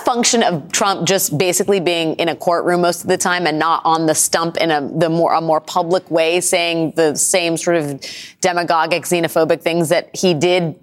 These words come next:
for the, his four years as president? And, and is that sort of just amnesia? What is that?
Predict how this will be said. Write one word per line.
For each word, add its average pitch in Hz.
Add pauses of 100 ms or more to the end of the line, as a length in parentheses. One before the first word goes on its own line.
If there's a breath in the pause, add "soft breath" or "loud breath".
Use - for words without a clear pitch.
for 180
the, 151
his 165
four 170
years 160
as 151
president? 196
And, 165
and 175
is 165
that 175
sort 175
of 160
just -
amnesia? 247
What 247
is 214
that? 131